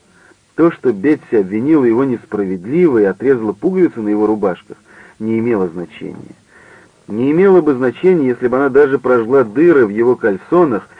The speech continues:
и поднесла ему мышьяк. Если бы она заперла перед ним дверь, он влез бы в дом через окно.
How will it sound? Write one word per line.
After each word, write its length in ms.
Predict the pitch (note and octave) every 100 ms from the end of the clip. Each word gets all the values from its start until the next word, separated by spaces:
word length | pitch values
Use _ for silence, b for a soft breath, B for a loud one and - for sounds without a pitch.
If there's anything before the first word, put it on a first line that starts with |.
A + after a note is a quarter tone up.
| B
и 120 | - A#2+
поднесла 500 | B2 A2+ A2 C3 C3+
ему 180 | A#2+
мышьяк. 500 | A2+ A2 - F#2 D#2+ - _ _ _ _ _
Если 500 | G2+ A2+ E3 - A#2+
бы 200 | G2 A2+
она 300 | A2 C#3+ C3+
заперла 480 | G2 F#2+ G#2 A#2+ C#3+
перед 240 | B2+ G#2+
ним 260 | G#2 B2 F#2+
дверь, 400 | F#2+ A2+ E3 - B B B
он 200 | - C#3
влез 220 | A#2+ D#3 C3
бы 140 | A2
в 80 | G2
дом 200 | B2 A2+
через 240 | A2 G2
окно. 400 | F#2 - F2+ D#2+